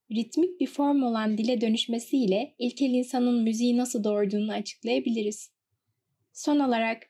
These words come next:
sözlerimi Leyla Pamir'in hoş anlatımıyla bitirmek istiyorum.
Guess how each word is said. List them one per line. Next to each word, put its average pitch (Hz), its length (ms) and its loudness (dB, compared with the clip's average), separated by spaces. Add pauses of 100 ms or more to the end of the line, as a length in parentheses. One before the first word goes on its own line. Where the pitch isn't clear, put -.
(100)
sözlerimi 240 680 0
Leyla 220 400 2
Pamir'in 226 460 0
hoş - 260 -4
anlatımıyla 240 760 0
bitirmek 226 420 -2
istiyorum. 196 500 -4